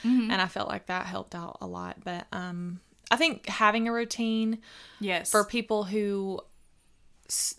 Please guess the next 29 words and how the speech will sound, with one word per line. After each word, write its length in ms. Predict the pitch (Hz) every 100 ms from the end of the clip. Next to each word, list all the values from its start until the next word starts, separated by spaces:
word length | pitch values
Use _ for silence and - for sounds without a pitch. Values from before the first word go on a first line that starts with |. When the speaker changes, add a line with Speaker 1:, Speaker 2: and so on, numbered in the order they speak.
| -
Speaker 2:
specifically 1120 | - - 233 226 233 233 220 208 202 196 - - _ _ _
their 460 | 196 196 190 190 -
anxiety 420 | 196 196 190 180
is 80 | 180
triggered 400 | - 196 202 185
by 520 | 180 175 175 175 175 - _ _ _ _ _ _ _ -
Speaker 1:
Change. 480 | - 190 175 190 -
Speaker 2:
change, 640 | - 190 196 233 - - - - - - -
that 340 | - 196 202
is 400 | 202 185 - - - _ _ -
really 300 | 190 180 175
important. 380 | 175 175 175
I 60 | 170
know 140 | 196 185
that 140 | 190
Megan 260 | 185 185 190
talked 280 | 185 180 196
about 280 | 190 180
this, 500 | 180 180 180 - - -
um, 260 | 185 185 185
Speaker 1:
Mm-hmm. 280 | 202 185 180
Speaker 2:
when 220 | 185 180
she 200 | - 190
was 160 | 180
on 140 | 180 180
the 140 | -
episode, 640 | 190 185 - 185 185 185 196 - - - -
and 140 | 220
it's, 260 | 233 -